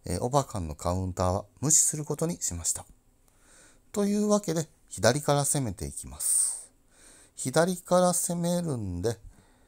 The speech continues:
えー、青か紫悩んで、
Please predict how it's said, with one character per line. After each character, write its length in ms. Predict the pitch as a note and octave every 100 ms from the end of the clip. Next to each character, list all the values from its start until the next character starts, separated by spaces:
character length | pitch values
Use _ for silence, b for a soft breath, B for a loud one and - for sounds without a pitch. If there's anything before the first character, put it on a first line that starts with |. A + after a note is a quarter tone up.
| b b -
え 440 | G#2+ A2+ A2 A#2
ー、 20 | -
青 360 | D3 G3 G#3+ D#3+
か 220 | - C3+
紫 680 | A2 A#2+ E3 - F#3+ - B2
悩 400 | A#2 A#2+ D#3+ F3
ん 180 | E3
で、 160 | E3 D#3+